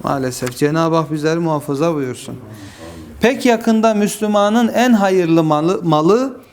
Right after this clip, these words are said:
dinini fitnelerden korumak için yanına alıp dağ başlarına ve otlak yerlere çekileceği koyunu olacaktır yani. Ee, şehirlerdeki fitneden korktuğu için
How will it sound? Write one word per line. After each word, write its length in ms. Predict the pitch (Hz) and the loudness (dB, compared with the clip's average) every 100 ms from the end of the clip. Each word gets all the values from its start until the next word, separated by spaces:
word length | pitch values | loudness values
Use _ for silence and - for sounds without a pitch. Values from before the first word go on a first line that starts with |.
| - - 135 | -20 -12 0
dinini 580 | 185 196 202 220 233 170 | 2 4 4 4 2 0
fitnelerden 880 | - 185 196 190 196 196 185 233 135 | -4 -4 0 4 4 4 2 0 0
korumak 560 | - 175 185 240 240 | 0 2 4 2 0
için 400 | 190 - 156 123 - - - _ - | -4 0 -2 -2 -12 -20 -20 _ -6
yanına 560 | 139 170 190 214 240 | 0 2 4 2 2
alıp 400 | 202 190 214 - | 2 0 -2 -2
dağ 260 | 190 226 220 | 0 0 2
başlarına 640 | 196 185 - 185 190 220 | 0 0 0 0 2 2
ve 60 | 208 | 2
otlak 580 | 165 180 180 214 226 226 | 2 0 0 0 0 2
yerlere 460 | 180 170 170 160 | 2 2 2 2
çekileceği 720 | 151 196 208 196 175 165 202 | 2 0 0 0 2 2 2
koyunu 400 | 214 175 165 170 | 0 2 2 2
olacaktır 720 | 175 156 135 120 120 113 123 117 | 0 0 -2 -2 -6 -6 -10 -8
yani. 340 | 117 117 117 117 - - - - - - - | -6 -8 -10 -12 -18 -20 -20 -20 -20 -20 -8
Ee, 380 | - 135 127 - 62 123 - - _ - | -2 -2 0 -2 -4 -8 -12 -18 _ -16
şehirlerdeki 920 | - 165 165 175 175 170 170 170 175 | -4 0 2 2 2 0 0 -2 -2
fitneden 580 | 175 165 175 165 175 175 | -6 -6 -4 -2 -2 -4
korktuğu 480 | 175 160 151 - 220 | -2 -2 -2 -4 -2
için 400 | 160 - 202 | -2 -2 -10